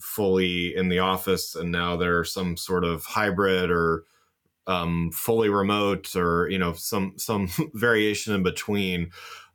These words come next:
Um, you know, they're, they're most likely working a bit differently than they were a few years ago. So wh-, what are some of the challenges that you've seen companies face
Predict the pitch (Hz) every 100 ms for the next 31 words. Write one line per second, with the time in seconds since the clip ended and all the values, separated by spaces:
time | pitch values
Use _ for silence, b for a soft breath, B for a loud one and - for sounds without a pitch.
0 | - 107 101 98 95 117 101 104 98 113
1 | 117 117 123 104 104 92 98 95 101 90
2 | 82 95 87 139 151 - 120 120 101 95
3 | 90 87 87 90 87 87 90 85 82 87
4 | 85 80 73 85 82 78 78 131 - 160
5 | 147 143 190 208 - 190 107 90 - 82
6 | 92 90 90 - 82 85 78 - 85 87
7 | 90 87 85 95 90 90 - - 80 85